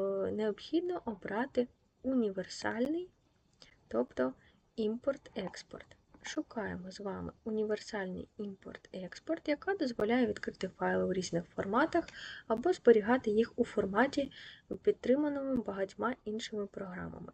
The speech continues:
Тобто, е, контекст такого вибору часто використовується, коли необхідно імпортувати або експортувати дані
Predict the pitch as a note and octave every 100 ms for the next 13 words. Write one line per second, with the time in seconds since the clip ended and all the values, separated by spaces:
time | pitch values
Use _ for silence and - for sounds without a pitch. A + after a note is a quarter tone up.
0 | - E4+ - D4+ C#4+ - - - - G#3+
1 | - A#3+ B3 A#3+ - A3 - A#3 A3+ C#4+
2 | G4 D#4+ D4 - F4 - A#3+ A3 G#3 G#3
3 | - D4 C#4 G#3+ - - A#3 B3+ G#3+ G3+
4 | F#3+ A3 G#3+ F#3+ - F#3 G3 G3 F3+ -
5 | - F#3+ F#3+ F3 - - - - F#3+ F3+
6 | - F3 C#4+ E4+